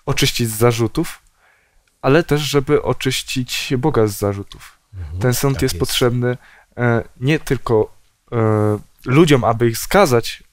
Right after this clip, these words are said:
Speaker 1: już w poprzednich lekcjach mówiliśmy też o tym, ale właśnie po to, aby pokazać, że Bóg miał rację, że Bóg jest ten, który jest sprawiedliwy i który,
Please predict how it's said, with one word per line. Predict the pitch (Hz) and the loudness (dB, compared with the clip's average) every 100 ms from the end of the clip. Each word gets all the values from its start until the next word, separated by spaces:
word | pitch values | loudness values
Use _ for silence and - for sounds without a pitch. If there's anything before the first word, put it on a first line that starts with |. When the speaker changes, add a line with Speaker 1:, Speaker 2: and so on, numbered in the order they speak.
| _ | _
Speaker 1:
już | 135 - | -6 -4
w | |
poprzednich | - 131 139 123 - | -2 0 0 0 0
lekcjach | 127 - 120 | -2 0 -2
mówiliśmy | 127 120 143 - | -4 -2 -2 -2
też | 107 - | -4 -4
o | 107 | -4
tym, | - 220 - - - - - _ - | -4 -6 -10 -20 -20 -20 -20 _ -2
ale | 127 | 0
właśnie | 123 131 - 135 | 2 0 0 -4
po | - 139 | -2 -4
to, | - 190 - - _ _ _ _ - | 0 -2 -2 -16 _ _ _ _ -2
aby | 127 127 | 0 0
pokazać, | 127 127 143 147 - - - | 0 0 0 0 -2 -8 -10
że | 113 117 | -2 -2
Bóg | 117 143 185 - - | -2 -2 -2 -2 -2
miał | 135 120 | 0 2
rację, | 101 - - 117 _ _ _ _ _ | 0 -2 -10 -10 _ _ _ _ _
że | 110 113 | -2 0
Bóg | 110 135 | 2 2
jest | 123 - | 0 0
ten, | 127 123 | -2 -2
który | - 110 | -2 -4
jest | - | -2
sprawiedliwy | - 107 110 123 143 165 | 0 0 0 -2 0 0
i | 127 127 | 0 -4
który, | - 131 127 131 | -4 -2 0 0